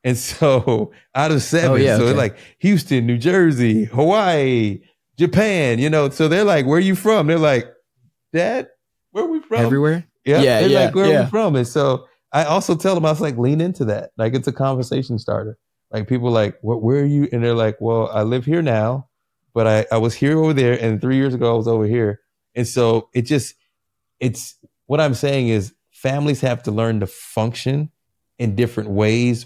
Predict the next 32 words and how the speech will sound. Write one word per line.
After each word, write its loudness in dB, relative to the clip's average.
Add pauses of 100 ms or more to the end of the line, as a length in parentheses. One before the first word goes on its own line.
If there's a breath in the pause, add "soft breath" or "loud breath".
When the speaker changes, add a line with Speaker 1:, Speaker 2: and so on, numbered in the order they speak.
Speaker 1:
with -6
what -4
they -2
are. -18 (420)
Um, 0
and 0
I 0
believe 0
the 0 (220)
true -2
blessing -2
is -4
on -4
being -4
exactly -6
who -6
you -10
are. -12 (340)
'Cause 0
I 2
see -2
a 2
lot 0
of -8
people, -4 (720)
especially -2
in 0
Christian -4
space, -4 (360)
trying -2
to 0
put -4